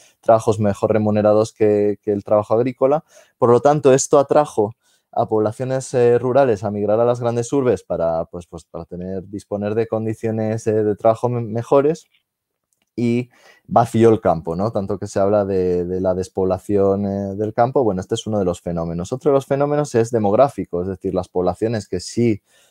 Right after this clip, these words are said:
permanecieron en estos enclaves, eh, fueron envejeciendo progresivamente y no se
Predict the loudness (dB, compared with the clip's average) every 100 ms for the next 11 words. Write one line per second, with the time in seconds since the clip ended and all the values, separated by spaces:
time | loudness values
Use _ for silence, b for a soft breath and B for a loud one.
0 | _ 0 2 4 2 0 2 4 4 2
1 | -2 -2 -4 -4 0 4 6 6 2 -8
2 | b b b -4 -2 0 -2 -2 -2 -4
3 | -4 -4 -2 -4 0 2 2 2 0 2
4 | -2 -4 -4 -4 0 2 2 0